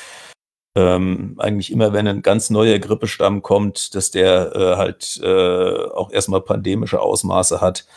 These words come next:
ähm, dass dann genügend Leute das schon mal hatten und, äh,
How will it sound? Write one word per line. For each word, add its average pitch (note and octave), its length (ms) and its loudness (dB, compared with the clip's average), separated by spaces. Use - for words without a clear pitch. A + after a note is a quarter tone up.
ähm, F2+ 600 -4
dass - 300 -4
dann F#2 440 -4
genügend G2+ 400 0
Leute F2+ 300 2
das F2+ 200 -2
schon F#2+ 200 0
mal F2+ 260 0
hatten G2 480 0
und, F2+ 580 -6
äh, E2+ 520 0